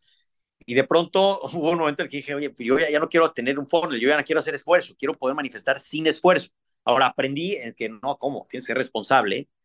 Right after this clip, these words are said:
tienes que hacer mucho esfuerzo, porque, bueno, si no lograste el objetivo, pero hiciste mucho esfuerzo,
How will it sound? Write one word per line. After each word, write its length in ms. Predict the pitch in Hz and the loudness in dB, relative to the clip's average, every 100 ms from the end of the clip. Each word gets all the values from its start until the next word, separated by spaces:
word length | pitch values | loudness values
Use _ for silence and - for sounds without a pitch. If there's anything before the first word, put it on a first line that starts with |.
| _ _ _ | _ _ _
tienes 220 | - 131 131 | -4 -2 -2
que 80 | 113 | -2
hacer 220 | 147 151 | 0 2
mucho 220 | 170 - | 2 0
esfuerzo, 600 | 135 - - 131 - - _ _ _ _ _ | -4 2 2 2 -8 -20 _ _ _ _ _
porque, 280 | - - 127 | -20 -8 -8
bueno, 320 | 120 196 - _ | -2 -4 -4 _
si 340 | - - 143 | -20 -14 -12
no 260 | 160 214 254 | -2 2 4
lograste 420 | 247 233 202 208 | 4 4 2 -2
el 60 | |
objetivo, 360 | 175 135 160 156 | -8 -8 -8 -6
pero 120 | 117 | -6
hiciste 260 | 113 147 190 | -8 -6 -4
mucho 340 | 165 165 170 | -4 -2 -2
esfuerzo, 600 | 143 147 139 - 127 170 | 0 4 4 4 -2 -2